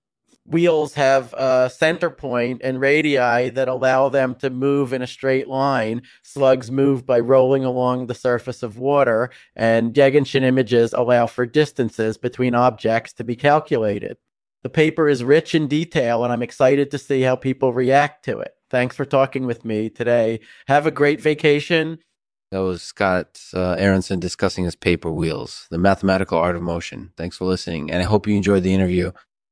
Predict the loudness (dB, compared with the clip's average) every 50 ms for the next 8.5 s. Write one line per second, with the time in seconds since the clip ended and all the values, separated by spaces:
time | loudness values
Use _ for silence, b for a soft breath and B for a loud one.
0 | _ _ _ -18 -8 -4 0 2 4 6 4 4 4 2 0 0 0 2 4 4
1 | 6 6 4 2 0 -6 -6 -8 -6 -2 0 2 2 2 2 -2 -6 -8 -4 0
2 | 0 0 2 0 -2 -4 -2 -2 -2 -2 -2 -2 -4 -4 -2 -2 -2 -2 -4 -10
3 | -12 -12 -12 -10 -10 -10 -12 -14 _ _ _ _ -16 -10 -2 2 2 2 2 2
4 | 0 -2 2 2 2 4 4 4 4 2 2 0 -2 -2 0 0 -2 -2 2 4
5 | 4 6 6 6 4 4 2 -4 -6 -2 0 0 0 0 -2 -6 -6 -6 -8 -12
6 | -10 -8 -6 -4 -4 -6 -6 -8 -4 0 2 2 2 2 0 -2 -2 0 0 0
7 | -2 0 0 0 0 0 -2 -4 -4 -2 0 0 0 0 -2 -4 -10 -10 -8 -4
8 | -4 -4 -4 -6 -8 -12 -16 -18 -18